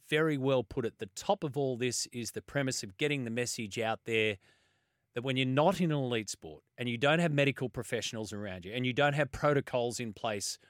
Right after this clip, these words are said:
around you, whether you agree with, agree with them or not, that you need to go straight back to the when in doubt, sit 'em out, which is pretty simple, in my opinion.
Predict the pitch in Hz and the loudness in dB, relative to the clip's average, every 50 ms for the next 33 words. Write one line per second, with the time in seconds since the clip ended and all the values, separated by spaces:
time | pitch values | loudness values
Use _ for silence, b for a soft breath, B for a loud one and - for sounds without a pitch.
0 | b b b b - 120 110 113 110 104 107 98 85 90 90 123 139 139 135 135 | b b b b -6 -4 -2 -2 0 -2 -2 -4 -6 -6 -4 -2 0 2 2 2
1 | 131 131 127 104 107 117 139 165 175 170 170 160 117 - - - 127 104 104 131 | 2 0 0 -2 -2 0 2 2 4 4 2 0 -2 -4 -2 -2 -2 0 2 2
2 | 151 165 151 139 117 123 120 110 110 107 107 110 92 85 - _ _ _ _ _ | 2 4 4 2 2 0 0 0 0 -2 0 -2 -2 -4 -6 _ _ _ _ _
3 | _ _ _ _ _ _ _ _ _ _ _ _ _ _ - 127 127 127 123 120 | _ _ _ _ _ _ _ _ _ _ _ _ _ _ -8 -6 -2 -2 -2 0
4 | 120 131 139 160 185 175 139 - - 151 120 123 143 135 131 127 120 104 - - | 2 4 4 4 4 4 0 -2 -4 -2 0 2 4 6 6 4 4 0 -2 -8
5 | - - 151 147 160 160 156 - - 135 123 - - - 120 117 117 107 117 131 | -4 0 2 4 2 2 0 0 0 0 0 0 -4 -4 -2 -2 0 0 0 0
6 | 147 156 143 139 120 101 117 117 113 110 - - - - - 123 117 110 104 101 | 0 0 0 0 0 0 2 2 2 0 -2 -4 -6 -6 -4 -2 -2 -2 -2 -4
7 | 95 85 76 - _ _ _ _ _ _ _ _ _ _ _ _ _ _ _ _ | -6 -8 -10 -16 _ _ _ _ _ _ _ _ _ _ _ _ _ _ _ _
8 | _ _ _ _ _ _ _ _ _ _ _ _ 135 131 - - 135 117 - - | _ _ _ _ _ _ _ _ _ _ _ _ -6 -4 -2 -2 -2 -2 -4 -6
9 | - - 175 180 180 175 147 - - 151 120 - - 92 85 - _ _ _ _ | -2 4 4 6 6 4 2 2 0 0 -2 -2 -6 -12 -12 -14 _ _ _ _
10 | _ - 117 110 113 127 123 120 117 101 - 120 104 90 82 - | _ -12 -8 -4 -2 0 2 2 0 0 -2 -6 -6 -8 -8 -14